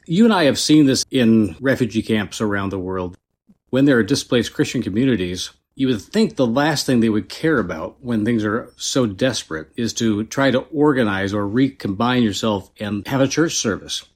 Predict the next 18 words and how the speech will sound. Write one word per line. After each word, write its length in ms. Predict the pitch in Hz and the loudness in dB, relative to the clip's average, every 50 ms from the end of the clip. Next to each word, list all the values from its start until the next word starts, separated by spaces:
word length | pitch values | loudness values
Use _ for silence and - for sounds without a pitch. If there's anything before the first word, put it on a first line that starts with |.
| _ _ _ _ _ | _ _ _ _ _
And 180 | 123 120 120 123 | 0 0 2 2
yet, 340 | 131 127 123 127 - _ | 2 0 0 -4 -8 _
time 300 | _ - 131 151 180 170 | _ -6 -4 -2 0 0
after 240 | 156 135 - - 113 | 0 0 -2 -4 -8
time, 440 | 98 - - - 143 143 123 107 98 | -8 -6 -6 -4 -4 -2 -2 -4 -4
it 60 | 107 - | -6 -6
seems 280 | - - 135 131 113 | -4 0 0 0 0
like 240 | 117 120 110 101 - | 0 -2 -2 -4 -4
the 220 | 117 120 131 123 | -2 0 0 0
very 320 | 110 104 117 127 123 120 110 | 0 0 -2 -2 0 -2 -2
first 580 | - - - - - 175 208 208 - - - | -4 -8 -16 -8 -4 -2 -2 0 -2 -4 -4
thing 220 | - 104 82 85 87 | -4 -4 -4 -4 -8
that 180 | 90 113 117 | -8 -10 -6
those 320 | 117 123 117 113 113 110 - | -2 0 0 2 2 0 0
who 140 | 120 110 107 | -2 -4 -2
are 180 | 98 104 98 - | -4 -4 -6 -6
under 360 | - 123 127 120 120 113 107 98 | -4 -2 0 2 2 2 0 0
distress 720 | 95 98 - - - - 127 113 95 90 - - - - | -2 -6 -8 -6 -4 -4 -4 -4 -4 -4 -6 -8 -10 -10